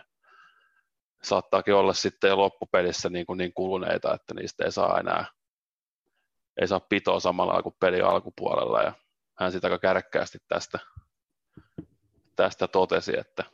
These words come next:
nämä uudet pallot ovat paskaa. Ja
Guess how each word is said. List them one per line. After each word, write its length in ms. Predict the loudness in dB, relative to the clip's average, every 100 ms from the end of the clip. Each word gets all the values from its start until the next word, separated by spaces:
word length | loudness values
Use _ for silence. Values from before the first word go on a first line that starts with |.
| _ _ _ _ _ -4
nämä 140 | 0
uudet 360 | 2 2 0 _
pallot 300 | 0 2 -2
ovat 140 | -6 -8 _
paskaa. 680 | 2 2 -2 -10 -6 -6 -8 _ _ _ _ _ 0
Ja 280 | 2 2